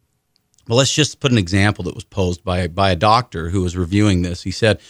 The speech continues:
"Suppose a student seems to have the potential to earn all A's in school.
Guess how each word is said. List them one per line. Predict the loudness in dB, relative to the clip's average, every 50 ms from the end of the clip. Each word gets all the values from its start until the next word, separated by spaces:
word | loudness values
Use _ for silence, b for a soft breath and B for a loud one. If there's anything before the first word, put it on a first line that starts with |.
| B B B B
"Suppose | B -4 -2 2 2 2 2 2
a | 0
student | -4 0 0 0 2 2 0
seems | 0 2 4 4 4 2 2
to | -2 -2
have | 0 2 0 0 -2
the | -4
potential | -10 -12 -10 -4 -2 -2 -2 0 -2 -4 -4
to | -4 -4
earn | 0 0 2 2 0 0
all | 2 2 4 4 4 2 2
A's | 2 2 4 2 2 2
in | -2 -2
school. | -2 -4 -6 -4 -4 -2 -2 -4 -8 -14